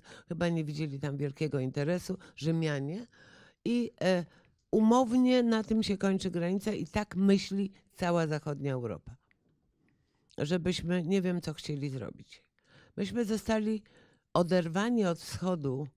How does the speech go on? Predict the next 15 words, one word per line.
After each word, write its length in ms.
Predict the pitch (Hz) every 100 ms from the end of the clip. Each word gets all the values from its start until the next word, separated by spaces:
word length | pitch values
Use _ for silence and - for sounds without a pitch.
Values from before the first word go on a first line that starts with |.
| _ _ _ -
jeśli 220 | 160 190
mogę 380 | 180 165 151 147 143 - 139
taki 240 | 147 147
krótki 400 | - 160 - 165
wykład, 420 | 147 135 - 127 - _ _ _ _ _ -
przez 200 | - 180
Mieszka 360 | 175 190 190 180
Pierwszego, 460 | 180 165 - 175 190
który 200 | 196 170
był 160 | 160
wybitnym 500 | 156 151 170 - 180
politykiem 640 | 175 165 147 143 139 202 208
i 100 | 175
uznał, 400 | 180 175 190 185
że 260 | 165 175